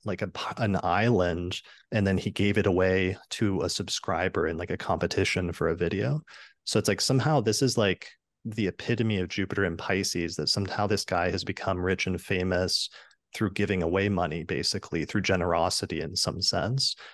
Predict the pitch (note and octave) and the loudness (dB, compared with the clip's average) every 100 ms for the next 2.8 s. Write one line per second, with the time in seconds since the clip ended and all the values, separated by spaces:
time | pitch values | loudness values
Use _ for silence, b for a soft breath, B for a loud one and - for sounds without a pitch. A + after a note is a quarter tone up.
0 | - G2 A2 G2 F#2+ A2 G2 F2 E2+ F#2 | -4 0 0 0 0 0 0 0 0 0
1 | F2+ - E2+ E2+ E2 F2 D#2+ D#2 D2+ - | 0 0 0 -2 0 0 0 0 0 0
2 | F2 F2 E2+ F#2 F#2+ - C#3 - | 0 0 -2 -2 0 0 0 -2